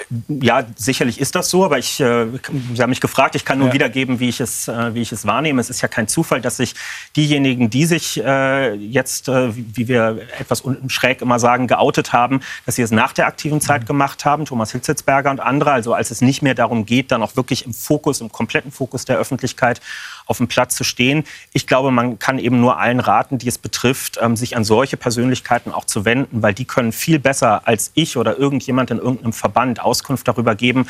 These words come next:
Speaker 1: was das konkret im Fußballgeschäft, ähm, bedeutet. Das ist ja auch von Verein zu Verein unterschiedlich. Manche Vereine senden klare Signale, machen Kampagnen, zeigen sich offen, schließen auch A-F-D-Mitglieder aus ihrer Vereinsmitgliedschaft aus.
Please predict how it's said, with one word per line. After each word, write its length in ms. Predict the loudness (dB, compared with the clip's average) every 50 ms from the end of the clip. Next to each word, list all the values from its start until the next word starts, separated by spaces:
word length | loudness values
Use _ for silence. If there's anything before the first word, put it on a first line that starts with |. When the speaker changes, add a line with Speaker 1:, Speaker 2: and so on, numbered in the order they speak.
| -4 -12 -12 -14 -6 0
Speaker 1:
was 160 | 0 0 2 2
das 180 | 0 0 0
konkret 800 | -2 -2 -2 -2 -2 0 0 2 2 2 2 0 -2 -6 -10 -10 _ _ _ _
im 100 | 0 0
Fußballgeschäft, 1000 | 0 2 2 0 0 2 2 0 2 2 0 0 2 0 0 -2 -4 -14 -14 -8 -4
ähm, 360 | 0 0 2 2 2 0 0 -2
bedeutet. 480 | 0 2 4 4 4 2 0 -4 -10
Das 60 | -6
ist 40 | -2
ja 60 | -2
auch 80 | 0 0
von 160 | 0 -2 -2
Verein 320 | 0 0 0 0 0 -2 -2
zu 100 | -4 -2
Verein 240 | 0 0 0 0
unterschiedlich. 640 | 0 0 0 2 2 0 0 0 -4 -6 -4 -2 0
Manche 240 | 0 0 0 -4 -6
Vereine 400 | -6 -4 -2 0 0 0 0 0 -4 -10 -18 -18 -6
senden 320 | -2 0 0 0 0 -4
klare 380 | -4 0 2 2 2 2 0 0
Signale, 680 | 0 0 2 4 4 4 4 4 2 2 2 2 2
machen 280 | 2 0 0 -2 -4 -2
Kampagnen, 800 | -2 -2 -2 0 0 -2 0 0 0 0 2 2 2 2 0 0
zeigen 280 | 0 0 0 0 0
sich 220 | -4 -6 -6 -4 -2
offen, 300 | -2 -2 0 0 -2 -2
schließen 380 | -2 -2 -2 -2 -2 -2 -2 0
auch 180 | 0 0 0 0
A-F-D-Mitglieder 800 | 0 -2 0 0 0 0 0 0 -2 -2 -2 -2 0 2 2
aus 120 | 2 0 -2
ihrer 180 | -4 -4 -2 -2
Vereinsmitgliedschaft 880 | 0 0 -2 -2 -2 -2 -4 -4 -4 -6 -4 0 0 0 0 0 0 0
aus. 280 | 2 2 2 0 -4